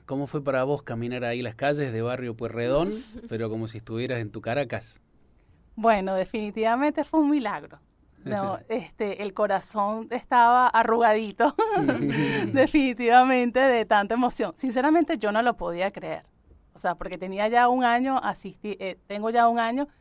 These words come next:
Speaker 3: asistiendo a la iglesia de la parroquia y, y como dijo Javier, estoy muy cercana a ellos y, y, y ellos han sido, eh, mi segunda familia acá, ¿no? Este, y bueno, y caminar, estar en esa procesión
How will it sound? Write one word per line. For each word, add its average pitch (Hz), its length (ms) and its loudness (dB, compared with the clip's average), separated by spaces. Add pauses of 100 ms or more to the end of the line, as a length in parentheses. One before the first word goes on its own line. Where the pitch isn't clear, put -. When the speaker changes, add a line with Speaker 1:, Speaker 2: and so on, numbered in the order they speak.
(340)
Speaker 3:
asistiendo 202 580 -4
a - 20 2
la 247 100 -2
iglesia 196 460 -4
de 233 60 0
la 190 140 -4
parroquia 214 640 -2
y, 196 240 -14
y 202 180 -14
como 202 260 -8
dijo 226 180 -12
Javier, 208 320 -2
estoy 196 240 -10
muy 220 180 -4
cercana 220 440 -4
a 214 80 -2
ellos 214 340 -8
y, 175 260 -16
y, 170 500 -18
y 180 120 -14
ellos 185 240 -12
han 214 140 -8
sido, 208 600 -2
eh, 190 60 -10
mi 180 260 -10
segunda 185 420 -6
familia 180 640 -10 (140)
acá, 160 400 -12
¿no? 196 180 -12 (640)
Este, 196 760 -4 (100)
y 240 140 -6
bueno, 294 320 4
y 294 100 -2
caminar, 233 600 2
estar 226 300 0
en 254 120 -2
esa 269 240 -2
procesión 254 640 -2